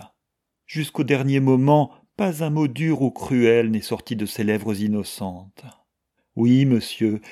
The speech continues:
elle est partie, elle est hors de la puissance de quiconque lui voudrait du mal. » « Tous ces genres de discours ne sont que d'hypocrites rabâchages, Missus Woolper »,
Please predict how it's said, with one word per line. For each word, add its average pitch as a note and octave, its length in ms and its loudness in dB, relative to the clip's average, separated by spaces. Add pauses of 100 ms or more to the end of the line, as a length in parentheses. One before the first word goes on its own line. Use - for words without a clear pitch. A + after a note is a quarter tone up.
(120)
elle B2 120 4
est A#2+ 80 4
partie, C#3 600 -2 (320)
elle A#2+ 160 0
est - 200 0
hors B2+ 240 4
de A2+ 80 -2
la A2 140 2
puissance A2+ 500 -6
de G#2+ 100 -6
quiconque B2+ 600 -6
lui G#2+ 140 -2
voudrait G2+ 340 -4
du G2 140 -8
mal. » « F#2 560 -10 (1040)
Tous G2+ 120 -10
ces - 180 -12
genres F#2+ 280 -12
de F#2+ 100 -10
discours G2+ 560 -6
ne G2 80 -6
sont G#2+ 180 -10
que - 140 -8
d'hypocrites G#2+ 580 -8
rabâchages, G2 880 -4
Missus F#2+ 400 -12
Woolper », F#2 600 -6